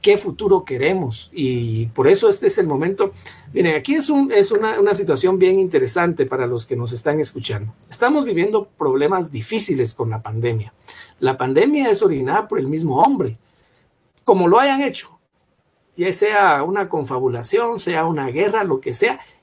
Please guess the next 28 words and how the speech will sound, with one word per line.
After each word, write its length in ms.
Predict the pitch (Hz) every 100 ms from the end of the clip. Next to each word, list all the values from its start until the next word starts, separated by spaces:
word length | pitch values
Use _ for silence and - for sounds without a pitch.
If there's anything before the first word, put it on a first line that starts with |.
| _
el 240 | 175 139 247
hombre 440 | 233 135 110 - -
está 260 | - 123
destruyendo 840 | 127 110 - 107 110 143 175 214 _
a 80 | -
la 60 | 113
tierra. 440 | - 139 117 - _ _ _ - - -
Y 80 | 143
la 160 | 180 180
tierra 360 | 185 202 262 -
está 400 | 131 - 131 120
defendiéndose. 800 | 110 117 135 202 160 110 - - _ _
La 100 | 131
naturaleza 540 | 127 120 120 143 180 190
se 180 | -
defiende 500 | 123 113 185 185 127
ante 220 | 110 101 101
el 100 | 98
hombre. 300 | - 117 _ _ _ _ 143
Bueno, 300 | 175 139 117
entonces 480 | 113 123 139 151
ahorita 320 | 131 123 123 147
lo 120 | 123
que 100 | 107
nos 180 | 107 -
queda 260 | 127 143
pensar 340 | 135 127 160 151
es 180 | 156